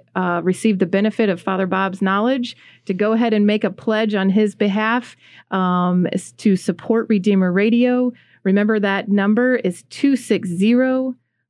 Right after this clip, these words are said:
four three six, nine five nine eight, redeemer radio dot com. Click on the Give Now button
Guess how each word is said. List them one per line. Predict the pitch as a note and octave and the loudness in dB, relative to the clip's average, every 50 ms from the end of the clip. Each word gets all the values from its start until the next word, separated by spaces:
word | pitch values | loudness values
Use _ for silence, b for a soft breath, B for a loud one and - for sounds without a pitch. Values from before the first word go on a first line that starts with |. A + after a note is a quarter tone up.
| _ _ | _ _
four | - A#3 G#3 G#3 G3 | -2 0 0 0 0
three | - - F#3+ F3 F3 | -2 -2 -2 -2 -2
six, | E3+ - - - C#4+ D4+ - - - - - - _ _ _ _ - | -2 -6 -2 -2 -2 -2 -2 -8 -20 -20 -20 -20 _ _ _ _ -2
nine | F#3 F#3+ G3 G#3+ A#3+ C4+ C4+ | -2 0 0 2 2 2 0
five | C4 - A3 G3+ G3 F#3+ F#3+ F#3 F#3 F#3+ F#3+ F#3+ - - | 0 -2 -2 -2 -2 0 -2 -2 -2 -2 -4 -6 -4 -2
nine | F#3 F3+ F3+ F3+ F3 F3+ F3+ F3 - | 0 0 0 0 0 -2 -2 -2 0
eight, | G#3+ C4 D#4 E4 - - - - - _ _ _ _ _ _ _ - | 0 0 0 -2 -6 -10 -20 -20 -20 _ _ _ _ _ _ _ -4
redeemer | G#3+ G3 E3+ G3+ G3 F#3+ F#3 F#3 F3+ | -2 0 2 2 2 2 2 2 2
radio | F#3+ F#3+ F#3 F3+ F3+ F3 F3 | 2 2 2 2 0 0 0
dot | F3 F3+ E3+ D#3+ - - - | 0 0 -2 -2 -4 -6 -10
com. | - - B3+ B3+ C4 C4+ C4+ C#4 | -6 -2 -2 0 0 2 2 0
Click | B3+ - G#3+ F3+ - | 0 0 -2 -2 0
on | F#3+ F3+ F3 | 0 0 0
the | F3 | 0
Give | E3+ F3+ F3+ F3 E3 | 0 0 -2 0 0
Now | F3 F#3 F#3 G3 A3 A#3 | 0 0 0 0 0 -2
button | A3 A3+ A#3+ A#3 - A#3+ B3 B3 B3+ B3+ A#3+ | -2 -2 -2 -2 0 2 2 4 2 2 0